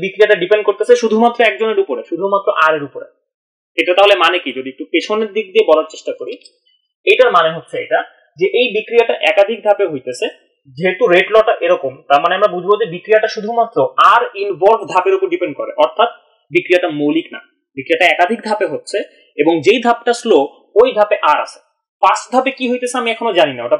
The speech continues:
পরে আরো evidence দিয়ে আমরা বের করবো, কিন্তু এইটুকু আমরা বুঝছি যে স্লো ধাপে শুধু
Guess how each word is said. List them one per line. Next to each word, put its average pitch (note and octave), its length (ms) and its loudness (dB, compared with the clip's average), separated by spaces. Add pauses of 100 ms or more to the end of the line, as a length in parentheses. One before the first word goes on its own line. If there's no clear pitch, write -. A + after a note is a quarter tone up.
(120)
পরে G3+ 180 6 (140)
আরো G#3 120 4 (120)
evidence G#3+ 300 0
দিয়ে G#3 140 -2
আমরা G3+ 180 0
বের C3+ 140 -2
করবো, A#2+ 240 -14 (360)
কিন্তু F3+ 240 -6
এইটুকু A#3+ 320 0 (100)
আমরা A3+ 160 0
বুঝছি C3+ 400 -10 (380)
যে C#3+ 60 -6
স্লো G3 300 2 (140)
ধাপে A3 280 2
শুধু A#3+ 160 2